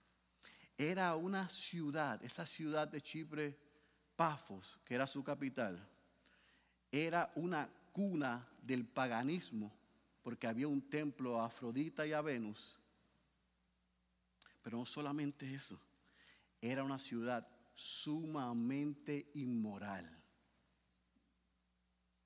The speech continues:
Cuenta la historia que cuando la gente iba a esa ciudad, las imágenes de morbo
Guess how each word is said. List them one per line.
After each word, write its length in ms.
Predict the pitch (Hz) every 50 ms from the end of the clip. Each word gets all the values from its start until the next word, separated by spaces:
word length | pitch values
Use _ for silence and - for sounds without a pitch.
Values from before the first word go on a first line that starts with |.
| _ _ _
Cuenta 320 | - 123 127 131 131 156 151
la 60 | 147
historia 680 | 135 - - - - 151 151 147 123 107 98 90 87 - - - _ _ _ - - - _ -
que 80 | 123 113
cuando 260 | 120 123 120 120 117
la 120 | 117 110
gente 520 | 104 104 135 147 170 - - 180 175 175 175 -
iba 320 | 160 165 170 156 147 151
a 60 | 151
esa 280 | 143 139 - - 147 139
ciudad, 500 | - - - 139 131 131 127 113 98 - - - - - - - - - - _ _ _ _ -
las 440 | - 113 117 120 120 117 - - - - - -
imágenes 800 | 139 123 123 123 123 135 147 156 156 160 175 175 180 180 175 - - 143 127 117
de 180 | 131 131 123
morbo 800 | 120 117 117 117 127 143 143 143 139 127 123 117 104 98 98